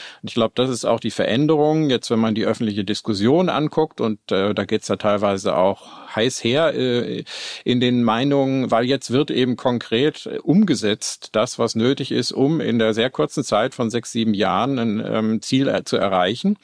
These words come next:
Und man kommt weg von diesem reinen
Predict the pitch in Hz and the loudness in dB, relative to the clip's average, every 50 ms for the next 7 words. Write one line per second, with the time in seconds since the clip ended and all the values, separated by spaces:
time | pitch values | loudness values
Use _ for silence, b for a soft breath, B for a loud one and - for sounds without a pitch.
0 | B B B B B B B B - 107 113 113 110 - - 127 127 117 - 101 | B B B B B B B B -2 0 0 0 0 0 0 -2 -2 -2 -2 -2
1 | 110 131 - - - - 127 117 113 113 104 113 107 98 98 95 101 113 127 139 | -2 -2 -2 -8 -4 -2 -2 0 0 0 0 0 0 0 0 0 0 0 0 0
2 | 135 127 | 0 -2